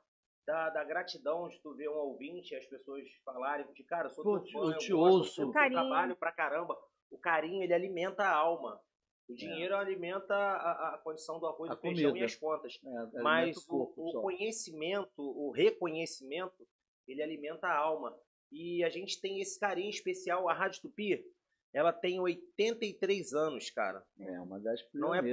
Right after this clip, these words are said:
Speaker 1: pouca
Speaker 2: aí,
Speaker 1: coisa, é a
Speaker 2: pioneiras,
Speaker 1: primeira
Speaker 2: é.
Speaker 1: rádio na América Latina, a primeira T V na América Latina. Em mil novecentos e cinquenta,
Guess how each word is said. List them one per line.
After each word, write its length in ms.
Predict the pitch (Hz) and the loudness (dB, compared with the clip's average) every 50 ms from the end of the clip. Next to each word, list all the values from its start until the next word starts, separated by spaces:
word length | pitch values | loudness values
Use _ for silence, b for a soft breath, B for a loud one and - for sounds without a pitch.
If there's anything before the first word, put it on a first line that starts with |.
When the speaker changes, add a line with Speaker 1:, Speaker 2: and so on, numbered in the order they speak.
| 196 - | 4 4
Speaker 1:
pouca 120 | 214 151 | 4 2
Speaker 2:
aí, 60 | 120 | 4
Speaker 1:
coisa, 240 | - 196 190 - 170 165 | 4 4 4 4 4 4
é 60 | 175 | 4
a 40 | 175 | 4
Speaker 2:
pioneiras, 160 | - - 185 170 | 4 4 2 2
Speaker 1:
primeira 260 | 175 185 208 226 226 | 4 2 2 4 2
Speaker 2:
é. 40 | 214 | 2
Speaker 1:
rádio 480 | - - 160 165 185 202 196 - 151 156 | 2 0 0 2 2 2 2 0 -4 -6
na 100 | 160 160 | -4 -4
América 400 | 156 160 170 185 196 190 180 185 | -2 0 0 0 0 0 0 0
Latina, 400 | 185 180 - - - 175 175 165 | 0 0 -2 -2 -4 -4 -4 -4
a 40 | |
primeira 280 | - 156 151 156 175 196 | -6 -6 -6 -4 -4 -4
T 180 | 190 - 190 180 | -4 -4 -4 -4
V 280 | - 120 151 185 202 185 | -2 0 2 2 2 2
na 100 | 170 156 | 0 -4
América 280 | 151 165 175 - - 160 | -4 -4 -6 -2 0 0
Latina. 360 | 160 - - - 156 160 160 | 0 0 -2 -6 -6 -6 -4
Em 20 | |
mil 120 | 156 180 202 | -4 0 2
novecentos 320 | 208 190 190 - 185 185 | 2 2 2 0 -4 -4
e 20 | - | -4
cinquenta, 540 | 175 151 - 170 175 196 196 185 - 135 - | -8 -4 0 4 4 4 4 2 -2 -8 -10